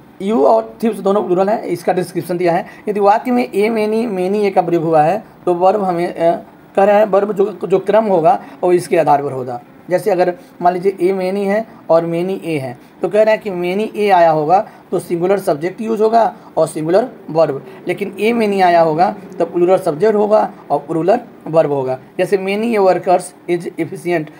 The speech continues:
तो देखिए many a आया है तो workers आया है, Worker, workers नहीं होगा, worker होगा, is क्योंकि singular subject होगा और तो यहाँ पर workers नहीं होगा, is efficient तो ये हो जाएगा। और मे-, a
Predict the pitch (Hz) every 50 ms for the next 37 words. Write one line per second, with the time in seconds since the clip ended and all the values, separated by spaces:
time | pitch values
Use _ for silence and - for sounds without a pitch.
0 | - - 190 156 151 165 - 208 170 165 165 175 185 202 208 - 208 208 202 185
1 | 180 175 165 175 196 190 - - - - 175 156 160 160 165 165 226 233 208 -
2 | 202 156 151 156 143 135 135 131 - - - - - - - - - 160 175 165
3 | - 214 208 196 202 - - - - 156 160 160 160 220 208 - 220 208 208 185
4 | 165 175 208 - - - 151 156 156 156 226 214 185 160 147 175 202 240 - -
5 | - - - - - - - 180 175 165 156 190 226 233 - - - - - 185
6 | 185 190 - 202 180 185 202 214 208 208 175 160 202 196 202 180 165 147 143 143
7 | 147 - - - - 170 165 185 233 240 - - - - - 185 165 170 175 175
8 | 170 160 160 151 147 165 185 - - 165 170 175 170 175 202 240 - - - -
9 | - - - 214 214 190 233 262 - - - - - 165 156 156 151 - 165 151
10 | 147 165 - 196 196 190 202 208 226 233 233 233 233 214 - - - - - -
11 | - 175 180 180 180 185 185 190 196 - - 190 202 208 208 233